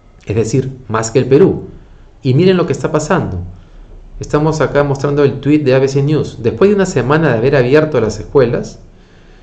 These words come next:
ya están dando marcha atrás, ya hay veinte mil niños que están en cuarentena en este momento,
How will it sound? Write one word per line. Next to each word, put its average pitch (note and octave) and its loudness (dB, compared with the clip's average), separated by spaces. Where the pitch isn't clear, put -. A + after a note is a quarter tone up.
ya E3+ 2
están E3+ 0
dando F3+ 0
marcha E3 -2
atrás, E3+ 0
ya C#3 2
hay D#3 4
veinte D3+ 0
mil F#3 -2
niños A#2+ -2
que A2 -2
están C#3+ 0
en B2 -2
cuarentena A2+ 0
en G#2+ -4
este D3 -2
momento, A#2 -2